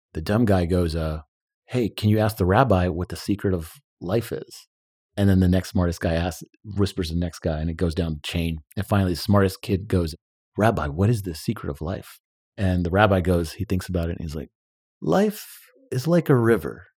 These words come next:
So the smartest guy whispers it down to the next guy, "Life is like a river." Next guy, "Life is like a river." And it goes down to the dumb guy, and he's like, "Life is like a river? What does that mean?" So then they whisper it all the way back down,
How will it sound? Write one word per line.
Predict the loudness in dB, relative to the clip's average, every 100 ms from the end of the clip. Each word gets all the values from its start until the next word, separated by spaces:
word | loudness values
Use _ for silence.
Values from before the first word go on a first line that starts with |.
| _ _ _ -18
So | 2 6 6 4 -4 _ _
the | -2
smartest | 4 6 4 4
guy | 4
whispers | 4 2 0 0
it | 2
down | 2
to |
the | 2
next | 0 -4
guy, | -4 -4 -4
"Life | -10 -16
is |
like | -20 -16
a |
river." | -14 -14 -16 -10 -4
Next | -4
guy, | -4 -6
"Life | -6 -6
is | -10
like | -10
a | -10
river." | -8 -10 -12 _ _ _
And | 0 4
it |
goes | 4 4
down | 4
to | 4
the | 2
dumb | 2 4
guy, | 2 0
and | -2
he's | -4
like, | -6 -8 _ _ 0
"Life | 0
is | 0
like | -4 -4
a |
river? | 0 0 0 -4 -10 _ _ _
What | 4 4
does | 6
that | 4 4
mean?" | -2 -4 -12 _ _ _ _
So | 8
then | 10
they | 10
whisper | 8 8
it | 10
all | 10
the | 8
way | 6
back | 4 6
down, | 6 6 2